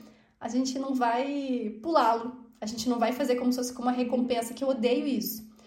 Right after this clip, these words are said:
Tipo, "Ah, eu só vou descansar, só vou ter meu lazer se eu cumprir tudo do meu dia." A gente não cumpre tudo do dia. Então, assim, a gente nunca vai ter lazer, a gente acaba se sobrecarregando. Então, eu sempre digo: lazer é uma coisa pra gente reservar um tempinho pra ele, porque vai ser bem importante.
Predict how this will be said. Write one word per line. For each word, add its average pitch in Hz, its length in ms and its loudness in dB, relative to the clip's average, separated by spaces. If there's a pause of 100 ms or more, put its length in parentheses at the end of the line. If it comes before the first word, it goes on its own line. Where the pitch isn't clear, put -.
(160)
Tipo, - 160 -2
"Ah, 269 80 6
eu 285 40 2
só 269 140 0
vou 254 100 2
descansar, 269 680 -2
só - 100 -10
vou 233 120 -4
ter 294 80 -2
meu 277 120 0
lazer 254 580 2 (220)
se - 280 0
eu 285 140 8
cumprir 285 380 0
tudo 330 260 0
do 302 60 0
meu 311 160 4
dia." 226 200 0
A - 40 2
gente 254 200 2
não 359 140 4
cumpre 381 360 4
tudo 320 260 -2
do 294 60 -6
dia. 294 500 4 (360)
Então, 320 140 -2
assim, 339 180 0
a 359 40 0
gente 349 200 0
nunca 359 200 0
vai 339 100 4
ter 320 80 -2
lazer, 294 400 2
a - 20 0
gente 294 200 -2
acaba 285 200 -2
se 269 80 -4
sobrecarregando. 262 880 0
Então, 247 180 -4
eu 247 60 2
sempre 262 260 -2
digo: 202 400 -4 (220)
lazer 233 320 2
é 247 40 6
uma 254 120 2
coisa 254 180 2
pra 240 300 0
gente 254 200 0
reservar 254 400 2
um - 40 -4
tempinho 285 360 -4
pra 247 200 -6
ele, 226 260 -4
porque - 220 -14
vai 214 100 -6
ser 214 140 -10
bem 185 220 -6
importante. 185 580 -10